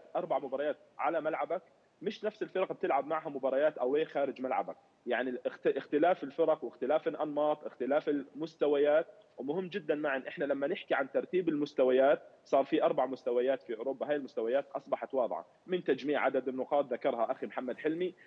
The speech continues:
من تجميع عدد النقاط، من تجميع المباريات، وهذا مهم جدًا. صار في عنا زيادة أربع فرق، الأربع فرق ما اعتمدوها من الخمس سنوات أو الست سنوات السابقة،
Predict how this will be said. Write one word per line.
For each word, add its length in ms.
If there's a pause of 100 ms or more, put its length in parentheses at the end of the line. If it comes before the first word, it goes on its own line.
(160)
من 160
تجميع 340
عدد 220
النقاط، 420
من 180
تجميع 320
المباريات، 640
وهذا 260
مهم 240
جدًا. 320 (180)
صار 220
في 120
عنا 220
زيادة 480
أربع 260
فرق، 300
الأربع 380
فرق 300
ما 80
اعتمدوها 580
من 140
الخمس 320
سنوات 380
أو 100
الست 220
سنوات 280
السابقة، 540